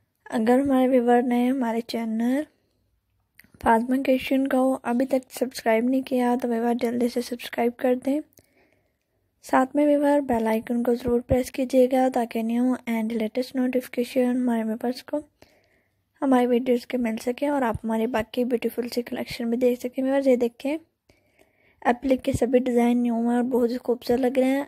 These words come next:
आप तो सभी जानते हैं Applic का काफ़ी ज़्यादा trend है, बहुत ज़्यादा popular है। और handmade Applic होती है और बहुत ज़्यादा मेहनत होती है और काफ़ी महंगी भी होती है और बहुत ही खूबसूरत भी लगती है।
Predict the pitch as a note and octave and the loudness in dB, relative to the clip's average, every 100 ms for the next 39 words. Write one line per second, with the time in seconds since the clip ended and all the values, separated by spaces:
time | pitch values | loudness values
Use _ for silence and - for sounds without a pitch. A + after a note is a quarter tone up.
0 | - A#3 G#3+ - A3+ - A#3+ C4 C4+ B3 | -8 -10 -10 -10 -10 -4 -2 -2 0 -2
1 | A#3+ B3+ B3 - A3+ - B3+ B3+ - A#3+ | -2 -2 -4 -4 -8 -4 -6 -6 -4 -4
2 | A#3+ A#3+ A3 A#3 A3 A#3 - A3 A3 A#3+ | -2 -4 -6 -2 -2 -2 -4 -4 -2 0
3 | B3+ A#3+ A#3 A3 A#3 A3 _ A3 A3 B3+ | 0 0 -2 -2 -4 -8 _ -8 -2 0
4 | C4+ C#4 C#4+ - - _ _ _ _ _ | 2 2 -2 -8 -20 _ _ _ _ _
5 | _ _ - B3 B3+ B3+ C4 C#4 C#4 B3+ | _ _ -2 2 2 4 4 4 2 0
6 | - C4 B3+ B3 - C4+ B3+ A#3+ B3+ A#3+ | 0 0 0 -4 -4 0 2 2 2 2
7 | A#3+ A#3 A#3 A3+ A3+ A3 B3 B3 A#3 - | 2 0 0 0 0 0 -2 -4 -6 -2
8 | A#3+ A#3 A#3+ A#3 B3+ B3 A#3+ A3+ A#3+ C4+ | -2 -2 -4 -2 0 2 2 2 2 2
9 | C4+ B3+ B3 B3 A#3+ B3 C#4 A#3+ A3+ A3+ | 2 -2 -4 -2 0 0 0 -2 -2 -2
10 | A3 A#3+ - A#3+ - - C4+ C#4 C4+ B3 | -2 -4 -8 -10 -6 -2 -2 0 0 0
11 | A#3+ B3+ B3 | -2 -2 -2